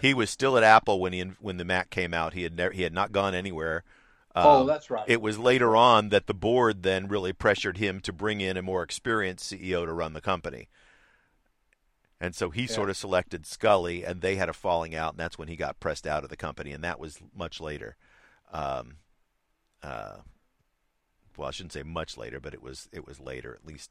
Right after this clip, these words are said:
Speaker 1: at least five years later. I don't remember the exact dates and timelines. But yeah, then he went and formed Next afterwards. But this initial thing, you know, once he saw that the Xerox parc computer, which was our first one up, uh, he said,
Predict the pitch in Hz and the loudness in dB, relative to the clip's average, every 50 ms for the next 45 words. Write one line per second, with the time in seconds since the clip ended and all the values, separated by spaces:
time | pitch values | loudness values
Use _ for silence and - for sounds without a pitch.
0 | _ _ - 76 - - 78 76 69 - _ _ _ _ _ _ _ - 55 52 | _ _ -20 -20 -20 -20 -20 -20 -20 -20 _ _ _ _ _ _ _ -14 -12 -12
1 | 55 60 53 62 58 53 - - 57 52 55 55 57 57 - - - - 64 57 | -12 -14 -16 -18 -20 -18 -18 -18 -18 -18 -18 -18 -18 -18 -18 -18 -18 -18 -18 -18
2 | 55 57 62 - - - 62 58 57 _ - 64 58 58 - - - - - 67 | -16 -18 -18 -18 -14 -14 -14 -14 -14 _ -16 -16 -16 -16 -16 -20 -20 -18 -16 -16
3 | 60 57 55 53 50 50 64 - _ _ _ _ _ _ _ _ _ _ _ _ | -16 -16 -16 -18 -20 -20 -20 -20 _ _ _ _ _ _ _ _ _ _ _ _
4 | _ _ _ - - 69 - - 82 78 65 69 78 101 104 104 95 85 85 80 | _ _ _ -12 -10 -10 -8 -6 -4 -4 -4 -2 0 2 2 2 0 -4 -6 -10
5 | - 78 - - 82 78 78 78 76 76 71 - - - 73 69 69 69 - - | -12 -14 -14 -12 -12 -10 -10 -8 -8 -8 -8 -8 -10 -6 -4 -4 -4 -4 -6 -10
6 | 60 52 50 50 50 50 - - _ _ _ _ _ _ _ _ - 85 80 - | -16 -16 -16 -18 -20 -20 -20 -20 _ _ _ _ _ _ _ _ -6 -6 -4 0
7 | - 120 117 - 120 113 117 127 - - 107 - 95 90 90 92 92 98 110 127 | 0 0 0 0 0 0 0 0 0 -2 -4 -4 -4 -4 -2 -2 0 2 2 2
8 | 135 - - 131 120 - - 127 120 117 113 107 104 101 95 92 98 98 95 90 | 0 0 -4 -8 -6 -2 2 6 6 6 6 6 4 2 2 0 -2 -2 -2 -2
9 | 95 107 107 107 101 101 - - - - - 104 98 - - - 82 80 - 92 | -2 0 2 4 4 2 2 -2 -4 0 2 2 2 2 -2 -12 -12 -10 -10 -10
10 | 82 73 82 78 78 78 - 87 78 82 76 73 - 92 87 82 - - 87 85 | -10 -10 -10 -12 -12 -14 -14 -12 -10 -10 -10 -8 -8 -10 -10 -10 -10 -10 -8 -8
11 | 80 78 87 82 76 - - _ _ _ _ _ _ _ _ _ _ - 80 78 | -6 -4 -4 -6 -6 -8 -14 _ _ _ _ _ _ _ _ _ _ -4 -4 -2
12 | 73 71 69 69 - - 90 85 80 - - 82 76 69 | -2 -2 -4 -6 -8 -10 -10 -10 -10 -10 -8 -8 -8 -8